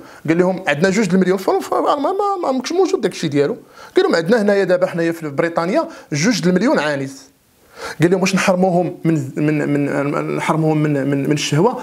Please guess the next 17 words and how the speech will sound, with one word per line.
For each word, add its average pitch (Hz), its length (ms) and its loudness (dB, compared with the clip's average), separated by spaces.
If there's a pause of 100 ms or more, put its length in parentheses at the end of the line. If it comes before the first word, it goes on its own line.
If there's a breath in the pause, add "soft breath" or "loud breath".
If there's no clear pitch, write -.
هذا 143 260 2
ظلم 208 340 2
لهم. 165 280 -2 (260 loud breath)
اذا 151 140 2
الحل 208 340 0 (180 loud breath)
هو 151 160 0
نخليهم 180 560 0
يصطادون 185 680 0
الرجال"، 165 1040 2
هذا 247 160 2
كلامه، 269 420 0 (220 loud breath)
"يصطادون 190 640 0
الرجال، 160 600 0
نسمح 202 340 -2
لهم 175 200 2
باصطياد 175 440 0
الرجال 160 340 0